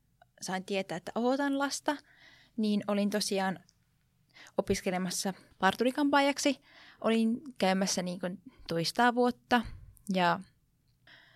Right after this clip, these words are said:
ö, olin just hypännyt niin kun nopeasti etenevien kanssa niin kun samaan porukkaan, elikkä aika pian sitten siitä niin kun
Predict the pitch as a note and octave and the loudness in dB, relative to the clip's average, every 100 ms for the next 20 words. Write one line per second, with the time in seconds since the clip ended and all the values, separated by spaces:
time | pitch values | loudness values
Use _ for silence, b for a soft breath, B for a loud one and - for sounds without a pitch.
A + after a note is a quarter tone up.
0 | b b _ G#3 G3+ G3 G3 - _ _ | b b _ 4 6 4 2 -2 _ _
1 | _ _ _ _ _ - G#3 A3 A#3 G#3+ | _ _ _ _ _ -2 2 2 2 0
2 | G3+ F#3 F#3 G#3 A3+ A#3+ F#3+ - G3 F#3 | -2 -2 -2 -2 -2 0 0 0 0 -2
3 | F3 E3+ F#3 F3+ F3 - E3+ B B - | -2 -4 -2 -4 -2 -4 -6 B B -10
4 | F3 F#3 G3 F3+ D#3 - - B3+ D4 - | -6 -4 -2 -2 -2 -4 -2 0 0 0
5 | C#4+ B3+ B3 - G#3 G#3 G3+ G3 - F#3+ | 2 4 2 0 -2 0 -2 -2 -2 -2
6 | F#3 F3 - - E3+ b b b b b | 0 -4 -6 -4 -4 b b b b b
7 | _ - G3 F#3 F#3 F3 F3+ F3+ F3 | _ -4 -2 -2 -2 -4 -4 -6 -6